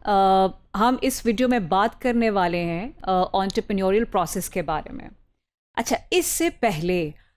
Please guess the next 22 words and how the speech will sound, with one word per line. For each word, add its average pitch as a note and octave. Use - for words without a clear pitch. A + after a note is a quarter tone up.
हम C4
आपसे C#4+
काफ़ी D4
डिटेल B3+
में C4
गुफ्तगू A3+
कर G3
चुके F#3
हैं F#3
कि G#3+
एंटरप्रेन्योरशिप G#3+
की A3
हिस्ट्री G3+
क्या G#3
है, G3+
इसके A3+
कंटेम्परेरी G#3
इश्यूज B3+
क्या F#3
हैं E3+
और B3
एंटरप्रेन्योरशिप A3